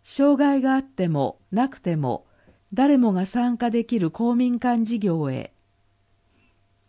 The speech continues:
公民館では障害者施策協議会を設置しています。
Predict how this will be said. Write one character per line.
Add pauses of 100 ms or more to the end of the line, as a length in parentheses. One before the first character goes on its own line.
(140)
公
民
館
で
は
障
害
者
施
策
協
議
会
を
設
置
し
て
い
ま
す。